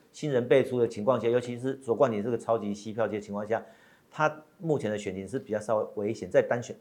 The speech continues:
当选边缘。那高乃云的部分是因为公民会在二零一八年就那时候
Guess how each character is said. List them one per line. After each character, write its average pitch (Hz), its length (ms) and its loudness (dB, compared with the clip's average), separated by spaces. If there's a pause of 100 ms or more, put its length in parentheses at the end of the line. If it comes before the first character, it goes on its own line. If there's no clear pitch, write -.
当 131 160 0
选 87 220 -6
边 110 160 -2
缘。 92 200 -8 (500)
那 196 120 4
高 202 300 10
乃 139 140 6
云 117 100 2
的 120 80 0
部 156 100 -4
分 143 160 6
是 139 260 -2 (280)
因 156 100 -6
为 156 240 2 (120)
公 175 200 4
民 98 160 -4
会 117 160 0
在 120 280 0
二 131 80 6
零 104 160 -2
一 107 60 -8
八 107 200 2
年 90 160 -6 (100)
就 120 220 -2 (100)
那 131 140 -4
时 127 80 -2
候 120 160 0